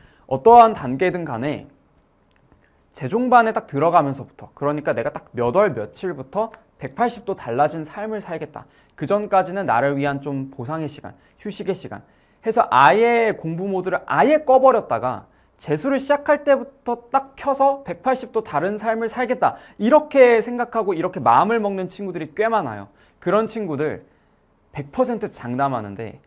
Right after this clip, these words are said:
마음먹은 그날부터 백팔십 도 달라질 수 없습니다. 인간은 그럴 수가 없는 존재야. 조금씩 조금씩 변해서 조금씩 조금씩 패턴화를 시켜야 되는 게 인간이라는 생명체다 보니까 제대로 시작한다라는 건 없어요.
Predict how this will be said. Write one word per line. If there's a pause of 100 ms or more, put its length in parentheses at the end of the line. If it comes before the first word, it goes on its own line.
(140)
마음먹은
그날부터
백팔십
도
달라질
수
없습니다. (340)
인간은
그럴
수가
없는
존재야. (380)
조금씩
조금씩
변해서
조금씩
조금씩
패턴화를
시켜야
되는
게
인간이라는
생명체다
보니까 (680)
제대로
시작한다라는
건
없어요.